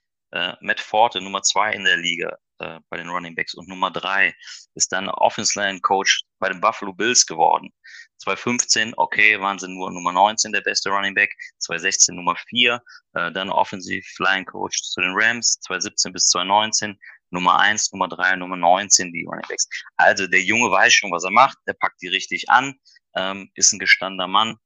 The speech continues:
von daher Rams, Akers, passt hundert Prozent.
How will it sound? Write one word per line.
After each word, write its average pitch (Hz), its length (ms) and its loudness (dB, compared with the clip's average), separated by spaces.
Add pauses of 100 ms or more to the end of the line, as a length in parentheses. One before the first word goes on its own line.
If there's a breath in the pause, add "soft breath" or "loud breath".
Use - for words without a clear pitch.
(120)
von 87 160 -2
daher 98 480 0
Rams, 98 560 0 (540)
Akers, 92 540 0 (140)
passt - 460 0 (160)
hundert 107 360 -4
Prozent. 95 560 -6